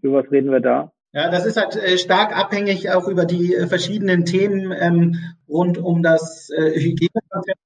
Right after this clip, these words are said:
Speaker 2: beziehungsweise auch Zuschauer, ja, nein, äh, in dem Gesamten. Ähm, wir haben immer mit einem Haus-, ausgeglichenen Haushalt in dem Gesamten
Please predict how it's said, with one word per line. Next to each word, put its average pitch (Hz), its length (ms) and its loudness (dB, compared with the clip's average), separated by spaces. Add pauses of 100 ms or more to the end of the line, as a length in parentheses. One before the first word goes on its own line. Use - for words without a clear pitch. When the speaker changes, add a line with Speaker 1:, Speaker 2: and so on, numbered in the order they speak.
(120)
Speaker 2:
beziehungsweise 170 640 4
auch 165 220 2
Zuschauer, 196 640 4
ja, 170 320 2
nein, 196 380 2
äh, 190 280 -2
in 190 160 -6
dem 180 140 -4
Gesamten. 180 680 -2 (360)
Ähm, 170 420 2
wir 202 180 2
haben 220 120 2
immer 196 280 2
mit 190 140 0
einem 180 300 2
Haus-, 208 220 2
ausgeglichenen 185 760 0
Haushalt 220 420 0
in 214 100 0
dem 214 140 2
Gesamten 202 560 0